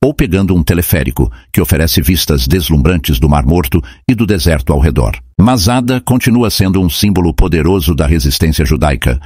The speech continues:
e atrai inúmeros visitantes ávidos por explorar seu rico legado histórico. Em mil novecentos e sessenta e três, o arqueólogo israelense Igael Yadin iniciou uma ambiciosa escavação em Masada, com esperanças de descobrir textos antigos.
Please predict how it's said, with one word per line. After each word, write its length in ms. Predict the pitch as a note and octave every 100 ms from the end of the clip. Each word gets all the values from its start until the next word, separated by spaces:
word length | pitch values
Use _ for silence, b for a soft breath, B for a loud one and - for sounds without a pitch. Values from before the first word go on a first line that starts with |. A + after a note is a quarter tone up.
| B
e 120 | - G2+
atrai 320 | G2+ B2 B2
inúmeros 480 | G2 B2 B2+ G2 C#2+
visitantes 640 | F2+ E2 D#2 F2 D#2 D2
ávidos 480 | D#2+ D#2 C#2+ C2 - B B
por 140 | F2
explorar 500 | E2+ - F2+ D2+ E2
seu 200 | D2 E2
rico 280 | C#2 F#2 -
legado 400 | D#2+ B1+ D2 C2
histórico. 640 | D2+ - A#1+ A#1 - - - _
Em 140 | C#3+
mil 260 | C#3+ E3 F3+
novecentos 720 | C#3+ C3 F#2+ - A2+ A2 D2+
e 80 | F2+
sessenta 480 | - D#2 G2 D2 E2
e 20 |
três, 400 | - D#2 B1 - B B B
o 80 | F#2
arqueólogo 560 | F#2+ - G2+ B2+ G#2
israelense 800 | G2 D#2+ F#2+ F2 E2+ D#2+ - D#2+
Igael 560 | - A2 F#2 D#2+ F#2+ G2+
Yadin 440 | E2+ D#2 D#2 F2 E2+ B B
iniciou 480 | C3 C#3 C#3 C3+ C#3+
uma 160 | B2+ A2
ambiciosa 720 | G#2 F#2+ A#2+ - A#2 A2 G2+
escavação 640 | F2 - G2 D#2+ - F2
em 80 | D#2+
Masada, 560 | E2 D#2+ F#2 C2 A1 - B B
com 160 | - G2+
esperanças 640 | G2 - F#2+ A#2+ A#2 D2+
de 140 | F2
descobrir 640 | D2 G#2+ - F#2 D#2+ F2+ -
textos 440 | G#2 F#2+ - D#2+
antigos. 600 | D#2 - C#2+ A#1+ A1 -